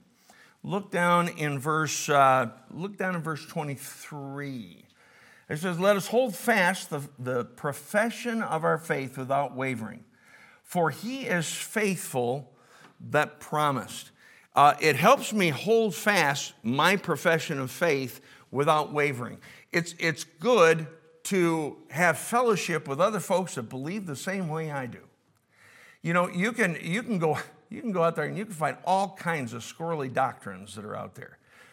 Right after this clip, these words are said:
Uh, you can, you can find it, uh, you know, uh, by,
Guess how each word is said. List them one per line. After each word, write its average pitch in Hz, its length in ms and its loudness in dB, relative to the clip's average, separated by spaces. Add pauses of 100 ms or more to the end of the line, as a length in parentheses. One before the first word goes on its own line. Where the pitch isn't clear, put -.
(140)
Uh, 120 240 0
you 139 160 -6
can, 131 280 -6
you 156 120 -6
can 117 180 -4
find 175 440 0
it, 165 140 0 (340)
uh, 127 420 6
you 127 160 -2
know, 139 420 2
uh, 123 180 2
by, 120 560 0